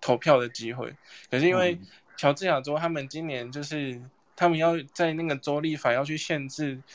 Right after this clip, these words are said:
Speaker 1: 人民投票的权利，要很严格的审查，所以就是导致大联盟那边觉得说，“哎，你这样其实是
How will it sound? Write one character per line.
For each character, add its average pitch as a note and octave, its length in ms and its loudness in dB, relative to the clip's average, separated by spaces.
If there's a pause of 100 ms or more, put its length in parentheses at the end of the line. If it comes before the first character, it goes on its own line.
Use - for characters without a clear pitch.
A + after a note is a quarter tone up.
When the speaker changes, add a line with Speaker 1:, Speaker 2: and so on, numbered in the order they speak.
(500)
Speaker 1:
人 D3 160 2
民 D3 180 -2
投 C3 200 0
票 D3+ 200 4
的 B2 280 2
权 B2 260 -4
利， D3 120 -6
要 D3+ 140 2
很 B2 300 -6
严 C3+ 240 -6
格 C3+ 160 -2
的 B2 100 -2
审 A#2+ 280 -12
查， C#2+ 200 -10
所 D3 160 -8
以 C#3+ 40 -6
就 D3 100 -4
是 D3 240 -4 (480)
导 A#2 200 4
致 D#3 340 0
大 D#3 180 4
联 C#3+ 160 0
盟 C3 140 0
那 C#3 100 -2
边 C3+ 320 -6
觉 C#3 120 -4
得 C3 120 0
说 C3 220 -4
，“哎， E3+ 60 4
你 C3+ 140 -2
这 D3 120 -4
样 D3+ 120 2
其 C#3 160 -10
实 C3 80 -12
是 C3 360 -8